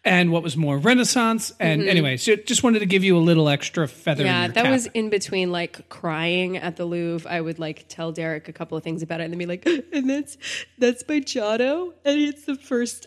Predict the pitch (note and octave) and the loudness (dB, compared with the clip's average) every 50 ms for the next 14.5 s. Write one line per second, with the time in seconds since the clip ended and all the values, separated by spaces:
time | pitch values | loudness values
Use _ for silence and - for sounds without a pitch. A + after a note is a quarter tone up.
0 | - A#3 A3+ A3+ A#3 A3+ B3+ - - A#3+ G#3+ G#3+ B3 C4 D4 C4+ - A#3+ G#3+ G#3 | -6 -4 -2 -2 -2 -4 -4 -4 -4 -2 -2 -2 -4 -4 -6 -6 -4 -4 -4 -4
1 | G#3+ G3+ G3+ G3+ - A3 A3 A3+ G#3 G#3+ G#3+ - - A3 A3 A3 - A#3+ - - | -4 -6 -6 -8 -8 -8 -8 -8 -8 -12 -12 -14 -16 -18 -16 -14 -14 -12 -12 -12
2 | - B3 - _ _ _ _ _ _ _ _ _ - F#3 F3 D#3+ E3 E3 E3 - | -14 -16 -18 _ _ _ _ _ _ _ _ _ -6 -6 -4 -4 -6 -8 -10 -12
3 | - _ - G3+ F3+ C3+ - E3+ F3 F#3+ F3+ F3+ C3 - - - - - F#2 - | -16 _ -4 -4 -2 -2 -2 -4 -4 -4 -6 -8 -8 -10 -12 -16 -16 -16 -16 -16
4 | - - - _ _ _ _ _ _ _ _ _ _ _ _ - A3+ G#3+ F#3+ E3 | -16 -20 -20 _ _ _ _ _ _ _ _ _ _ _ _ -6 -6 -4 -4 -6
5 | D3+ D3 C#3+ - _ _ _ _ _ _ _ - G#3 A3 B3 C#4+ D4+ C4+ - B3+ | -8 -10 -14 -16 _ _ _ _ _ _ _ -4 -2 -2 0 0 0 -2 -2 -4
6 | A3+ G3+ A3 G3+ G#3 F#3+ F#3+ F#3 F#3 - - - F#3 F3+ F3 F3 F3 F3 F3 F3 | -4 -4 -6 -6 -4 -4 -4 -4 -6 -8 -12 -8 -6 -4 -2 -2 0 -2 -2 -4
7 | F3 F#3 - _ _ _ _ _ - F3+ E3 F3 G3 G3+ G#3 A3+ A#3 B3 C4 C4+ | -6 -8 -14 _ _ _ _ _ -14 -12 -8 -6 -6 -4 -2 -2 -2 -2 -2 -2
8 | C4 C4 B3 - _ _ _ _ _ _ _ _ _ _ _ _ - - A3 G3+ | -4 -4 -8 -12 _ _ _ _ _ _ _ _ _ _ _ _ -10 -10 -8 -6
9 | - - F#3+ F3 F3 E3+ E3+ D3 - - F3 D#3 - E3+ F3 E3+ - - E3 D3+ | -6 -6 -6 -4 -4 -6 -6 -6 -8 -8 -8 -8 -6 -8 -8 -8 -10 -12 -12 -10
10 | D#3 D3+ D#3+ G3 G3 - _ _ _ _ _ _ _ _ _ - G#3 - - F#3 | -10 -10 -12 -14 -16 -20 _ _ _ _ _ _ _ _ _ -10 -10 -10 -10 -12
11 | G3+ A3+ A#3 B3 C#4+ D4 D4+ D4 D4 C#4+ C4+ C4 - - A#3+ G#3+ G3+ F#3+ F#3+ F#3 | -12 -4 0 4 6 6 6 6 4 4 2 2 0 -2 -4 -2 -2 -2 -2 -2
12 | F3+ - - F#3+ F#3 - - - - F3+ F#3 F#3+ F3+ - - - F#3+ F#3 F3+ F3 | -4 -6 -6 -8 -6 -8 -10 -10 -6 -4 -4 -2 -2 -4 -4 -4 -4 -4 -2 -2
13 | F3 E3+ E3 E3+ D#3 E3 E3 E3 D#3+ D#3+ - - F#3+ E3 D3+ - - - - D#3+ | -2 -4 -4 -6 -6 -6 -6 -6 -8 -8 -8 -8 -8 -8 -8 -10 -12 -10 -10 -8
14 | D3 D#3 - - - D3+ A#2+ - - | -8 -8 -10 -10 -12 -12 -12 -12 -14